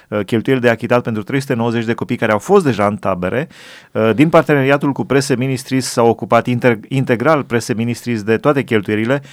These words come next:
pentru cei care au fost, uh, pe această relație. Uh, Dumnezeu ne va ajuta să ducem la bun sfârșit și,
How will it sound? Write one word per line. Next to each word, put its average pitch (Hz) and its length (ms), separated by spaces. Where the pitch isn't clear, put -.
pentru 110 240
cei 131 160
care 123 160
au 117 60
fost, 113 400
uh, 113 340
pe 143 80
această 120 360
relație. 107 520
Uh, 113 220
Dumnezeu 147 380
ne 170 100
va 151 100
ajuta 135 280
să 131 140
ducem 127 260
la 120 100
bun 117 160
sfârșit 131 400
și, 131 360